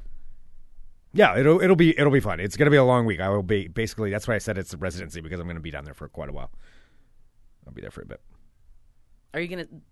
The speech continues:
Speaker 2: did you decide if you're gonna go to David Lee Roth?
Speaker 1: I haven't a hundred percent decided yet, but I'm pretty sure.
Speaker 2: You probably should.
Speaker 1: I probably should.
Speaker 2: Doesn't he run around like assless chaps or something?
Speaker 1: I don't know if he does that.
Speaker 2: Somebody had
Speaker 1: That's,
Speaker 2: said that
Speaker 1: see,
Speaker 2: he
Speaker 1: this
Speaker 2: did.
Speaker 1: is where it leads me to question.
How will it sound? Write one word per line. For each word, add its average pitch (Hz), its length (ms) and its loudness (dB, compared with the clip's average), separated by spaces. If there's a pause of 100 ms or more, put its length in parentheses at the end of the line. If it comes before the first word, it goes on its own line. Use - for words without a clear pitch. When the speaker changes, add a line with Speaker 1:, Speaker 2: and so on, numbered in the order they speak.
Speaker 2:
did 151 180 -16
you 151 120 -12
decide 139 320 -12
if - 80 -20
you're 143 80 -14
gonna 143 140 -12
go 139 100 -12
to 139 200 -2
David 135 300 -4
Lee 139 80 -10
Roth? 127 240 -10
Speaker 1:
I 110 80 0
haven't 135 300 4
a 117 80 0
hundred 123 200 0
percent 101 240 -6
decided 87 400 -6
yet, 73 200 -10 (680)
but 90 500 -8
I'm 90 180 -6
pretty 95 320 -6
sure. - 320 -14
Speaker 2:
You 269 140 -10
probably 160 520 -10
should. - 340 -14
Speaker 1:
I 85 120 -6
probably 85 480 -10
should. - 320 -18 (320)
Speaker 2:
Doesn't 180 160 -12
he 220 60 -10
run 196 140 -8
around 160 240 -8
like 139 200 -14 (340)
assless 135 380 -16
chaps 135 400 -14
or - 40 -20
something? 151 320 -14
Speaker 1:
I 139 100 -6
don't 247 300 2
know 208 180 4
if 143 60 0
he 147 80 -2
does 123 220 -2
that. 123 80 0
Speaker 2:
Somebody 117 220 2
had - 140 -2
Speaker 1:
That's, - 100 -6
Speaker 2:
said 262 200 -6
that 208 120 -4
Speaker 1:
see, 214 60 2
Speaker 2:
he 214 40 2
Speaker 1:
this 254 160 4
Speaker 2:
did. 285 80 6
Speaker 1:
is 240 100 2
where 240 220 8
it 214 100 2
leads 190 300 0
me 180 160 2
to 160 100 2
question. - 1040 -8